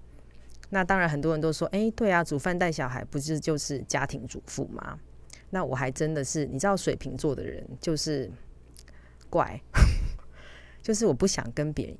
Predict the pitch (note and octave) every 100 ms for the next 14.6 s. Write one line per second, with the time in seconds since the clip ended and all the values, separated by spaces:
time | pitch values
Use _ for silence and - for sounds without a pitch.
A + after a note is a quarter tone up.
0 | - - B2+ - - - - - - -
1 | - D3+ F#3 E3 D3+ C3+ - - - -
2 | - E3+ C#3+ C#3 D#3 D3 D3 C3 C#3 C3+
3 | A#2+ B2 - C3 C#3+ B2 - C3+ D3+ -
4 | G#2 - - - - - - - - -
5 | - - - - G3 G3+ - C3+ - F#3+
6 | D#3 C3 B2+ F#3+ D3 - C3+ - - -
7 | - - - - - - - - - -
8 | - - - - - D3+ C3 B2+ A#2+ D3
9 | C3+ C#3 - C3+ B2+ B2 B2+ - C3 -
10 | - - - - - C#3 C3 B2+ B2 A2+
11 | C3+ C3 - - - - - - - -
12 | C3 C#3+ E3 D#3 C#3+ - - - - -
13 | - - - D3+ A3 B3 F#3 G3 B2+ C3+
14 | D#3+ D3 C3 D#2+ - -